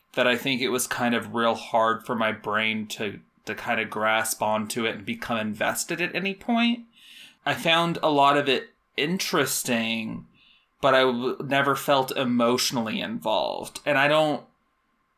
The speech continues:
I don't know if it's supposed to be a movie that emotionally involves you. Like, I don't really,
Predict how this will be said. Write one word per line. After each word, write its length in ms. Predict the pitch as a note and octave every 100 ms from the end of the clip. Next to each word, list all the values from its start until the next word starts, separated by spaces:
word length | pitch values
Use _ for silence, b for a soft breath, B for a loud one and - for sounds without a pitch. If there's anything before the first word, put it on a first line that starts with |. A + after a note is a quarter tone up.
| _
I 120 | - D#3
don't 340 | D#3+ D#3 D3
know 280 | C3+ C3+ G3+
if 140 | G#3+
it's 180 | A#3 -
supposed 640 | - F#3 E3 D#3+ F#3+ -
to 80 | C4+
be 160 | C4 C4+
a 80 |
movie 360 | C4 C4+ C#4 C#4+
that 160 | C#4+ C#4
emotionally 500 | C4+ C#4 - D4+ C#4+
involves 460 | C4 C4+ C4+ -
you. 120 | C#4+
Like, 200 | C4 A3+
I 60 | A3
don't 180 | A3 G#3+
really, 440 | G#3+ G#3+ G#3 G3